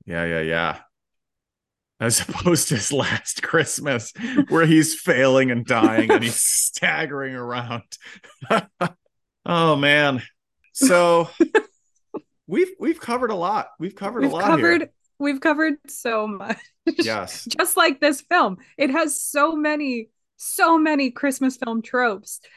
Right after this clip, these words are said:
Speaker 2: that I was, like, playing bingo throughout it. Like, it really is a remake of A Year Without a Santa Claus and also The Santa Claus and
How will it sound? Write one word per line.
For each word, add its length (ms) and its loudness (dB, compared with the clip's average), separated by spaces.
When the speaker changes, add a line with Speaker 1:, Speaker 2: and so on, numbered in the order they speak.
Speaker 2:
that 100 2
I 100 2
was, 140 2
like, 160 2
playing 420 0
bingo 440 -2
throughout 520 -4
it. 220 -10
Like, 240 0
it 200 0
really 440 0
is 400 2
a 120 -2
remake 500 0
of 260 -6
A 200 -8
Year 200 -4
Without 240 -6
a 60 -6
Santa 280 -4
Claus 420 -6
and 200 -2
also 760 0
The 280 -2
Santa 380 -4
Claus 540 -8
and 160 -4